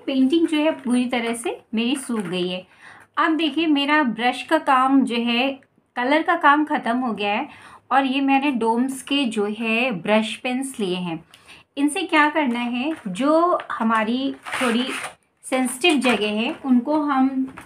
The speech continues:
ब्रश से ना करके हम जो है इससे, इस ब्रश वाले स्केच पेन से करेंगे। सबसे पहले मैंने येलो कलर लिया हुआ है,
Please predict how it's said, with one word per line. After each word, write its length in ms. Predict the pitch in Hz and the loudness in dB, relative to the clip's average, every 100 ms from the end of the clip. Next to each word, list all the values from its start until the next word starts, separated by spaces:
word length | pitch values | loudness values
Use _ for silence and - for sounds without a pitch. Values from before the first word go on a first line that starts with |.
| _ _ _ _ - - | _ _ _ _ -20 -16
ब्रश 340 | 180 240 311 311 | -2 2 4 2
से 220 | - 349 | -2 0
ना 180 | 277 240 | 2 0
करके 400 | 240 185 170 180 170 - _ _ _ | -2 -2 -2 -4 -6 -14 _ _ _
हम 220 | 233 226 226 | -6 -4 -2
जो 120 | 247 | -4
है 220 | 247 381 466 - | -4 -6 -8 -6
इससे, 360 | 226 - - 247 | -6 -2 2 2
इस 260 | 226 - 208 | 2 -2 -4
ब्रश 380 | 185 247 269 359 | 2 2 4 2
वाले 260 | 254 254 | 2 2
स्केच 340 | 262 - 247 - | -4 -6 -8 -6
पेन 240 | 226 190 | -6 -4
से 160 | 208 240 | -4 -6
करेंगे। 460 | 247 190 165 165 165 - - - _ - - - - | -4 -4 -4 -6 -8 -12 -20 -20 _ -20 -12 -10 0
सबसे 240 | 330 277 339 | 2 2 2
पहले 320 | 349 349 392 440 _ _ - _ _ _ _ _ _ - _ - _ _ - _ _ - | 4 4 2 -4 _ _ -20 _ _ _ _ _ _ -20 _ -20 _ _ -20 _ _ -2
मैंने 220 | 254 302 | 2 4
येलो 340 | 302 269 269 285 277 | 4 2 0 -2 0
कलर 240 | 277 269 | 2 2
लिया 260 | 254 240 247 | 2 0 -2
हुआ 220 | 247 226 | -2 -4
है, 240 | 233 269 | -4 -8